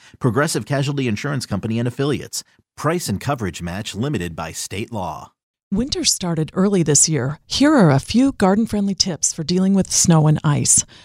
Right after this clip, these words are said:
Speaker 2: I'm Lisa Hilgenberg of Chicago Botanic Garden with your gardening tips for the week. Evergreen plants with multiple leaders like arborvitae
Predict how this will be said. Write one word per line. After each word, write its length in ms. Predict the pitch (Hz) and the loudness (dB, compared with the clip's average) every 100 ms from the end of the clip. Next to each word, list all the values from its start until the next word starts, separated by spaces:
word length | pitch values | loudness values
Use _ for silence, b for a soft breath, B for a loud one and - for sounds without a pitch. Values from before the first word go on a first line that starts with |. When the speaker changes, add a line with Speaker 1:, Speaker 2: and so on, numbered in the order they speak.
| B | B
Speaker 2:
I'm 180 | 190 202 | 4 4
Lisa 240 | 202 - 180 | 4 4 4
Hilgenberg 460 | 175 185 190 151 | 4 4 4 4
of 100 | 156 | 2
Chicago 400 | - 180 185 220 | 2 0 -4 -4
Botanic 460 | 247 - 196 160 147 | -4 0 0 0 -2
Garden 280 | 139 147 170 | -4 -2 -2
with 140 | - | -2
your 80 | 220 | -2
gardening 340 | 247 311 370 | -2 -4 -4
tips 320 | - 143 - | -4 -4 -6
for 120 | - 175 | -6 -4
the 80 | |
week. 360 | 160 170 143 - _ _ _ _ | -2 -2 -4 -12 _ _ _ _
Evergreen 420 | 247 311 - 330 294 | 0 0 0 2 2
plants 380 | 196 156 165 | 2 2 0
with 100 | 170 | 0
multiple 460 | 185 175 208 - 247 | 2 2 2 0 0
leaders 440 | 208 165 147 135 | 2 0 0 0
like 200 | 160 143 | -2 -4
arborvitae 680 | - 160 180 170 147 139 135 | -2 0 2 2 2 2 -2